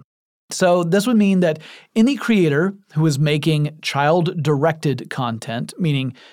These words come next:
content meant to be viewed by children, would be affected by this. They would have to be coppa compliant.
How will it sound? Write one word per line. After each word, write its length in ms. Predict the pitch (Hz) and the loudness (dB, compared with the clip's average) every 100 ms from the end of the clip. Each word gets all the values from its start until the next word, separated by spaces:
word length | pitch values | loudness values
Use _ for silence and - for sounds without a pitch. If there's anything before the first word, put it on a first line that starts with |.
| _ | _
content 580 | - 170 170 156 165 - | -4 0 0 0 -2 -2
meant 400 | 147 147 160 165 | -2 0 0 -4
to 140 | - 156 | -4 -2
be 220 | 147 147 | 0 0
viewed 580 | 135 139 156 160 160 156 | -2 -2 0 0 0 -2
by 220 | 131 147 | -2 -2
children, 580 | 156 165 127 123 135 160 160 - _ - | -2 -2 -4 -4 -4 -4 -6 -20 _ -4
would 200 | 151 147 | -2 0
be 160 | 139 | 0
affected 480 | 131 - 214 214 135 | -2 -2 -2 0 -4
by 160 | 120 117 | -4 -6
this. 260 | - - | -8 -12
They 140 | - 139 | -6 -2
would 120 | 135 | -2
have 240 | 131 139 - | -2 -4 -4
to 100 | 143 | -6
be 160 | 127 | -6
coppa 340 | 120 135 127 123 | -6 -6 -6 -6
compliant. 560 | 123 143 208 208 202 | -6 0 2 2 -2